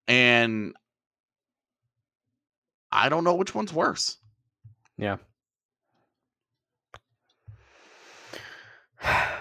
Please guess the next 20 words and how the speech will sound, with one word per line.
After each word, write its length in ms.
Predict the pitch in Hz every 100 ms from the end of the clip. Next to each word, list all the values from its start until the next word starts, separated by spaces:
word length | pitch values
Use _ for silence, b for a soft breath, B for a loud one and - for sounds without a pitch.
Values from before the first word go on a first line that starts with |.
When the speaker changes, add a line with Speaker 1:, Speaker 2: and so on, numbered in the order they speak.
| B B
Speaker 2:
Yeah, 280 | 135 214 135
I 120 | 131 165
don't 140 | 185
either. 180 | 226 170
Speaker 1:
Well, 120 | 160
I 40 | 175
Speaker 2:
I, 60 | 165
Speaker 1:
mean, 140 | 175
Speaker 2:
I, 40 | 170
Speaker 1:
what 80 | 160
do 60 |
you, 80 | 120 -
what 80 | 160
do 40 |
you 40 | 143
Speaker 2:
I 0 |
Speaker 1:
think? 280 | - 247 - _ _
Which 180 | 143 156
one's 160 | 220 208
worse? 380 | 262 113 -